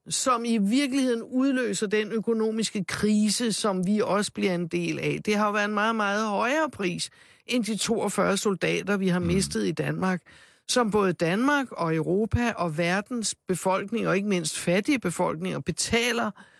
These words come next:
Speaker 1: for det her Afghanistan-projekt. Derfor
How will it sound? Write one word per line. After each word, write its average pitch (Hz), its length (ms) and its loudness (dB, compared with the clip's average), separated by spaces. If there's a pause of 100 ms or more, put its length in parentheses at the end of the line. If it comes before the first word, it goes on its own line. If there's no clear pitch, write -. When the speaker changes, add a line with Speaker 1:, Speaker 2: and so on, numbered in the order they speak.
(200)
Speaker 1:
for 208 80 2
det 190 160 0
her 196 180 4
Afghanistan-projekt. 165 1500 -4 (580)
Derfor 254 500 4